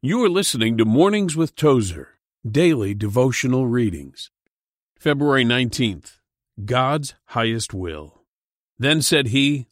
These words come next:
"Lo, I come to do thy will, O God." Hebrews ten nine. Let us consider three simple things reinforced in the Word of God for those who would discern God's highest will.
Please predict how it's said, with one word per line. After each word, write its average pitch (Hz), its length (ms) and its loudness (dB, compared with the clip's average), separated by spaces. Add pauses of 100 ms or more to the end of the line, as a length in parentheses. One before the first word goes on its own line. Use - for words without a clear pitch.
"Lo, 127 520 0 (320)
I 135 120 0
come 180 300 0
to 170 80 4
do 156 220 4
thy 135 240 2
will, 117 380 -2
O 82 140 -10
God." 90 560 -6 (800)
Hebrews 92 600 -6 (200)
ten 107 260 -4
nine. 78 400 -10 (1600)
Let 170 120 0
us 196 140 2
consider 160 480 0
three 196 240 -4
simple 165 340 -2
things 127 400 0
reinforced 147 720 -2
in 143 80 -2
the 143 80 0
Word 131 240 -2
of 123 100 -4
God 87 520 -2
for 120 160 -6
those 135 400 -2
who 143 100 -2
would 127 220 -2
discern 127 580 -2
God's 107 400 -4
highest 110 320 -2
will. 98 480 -6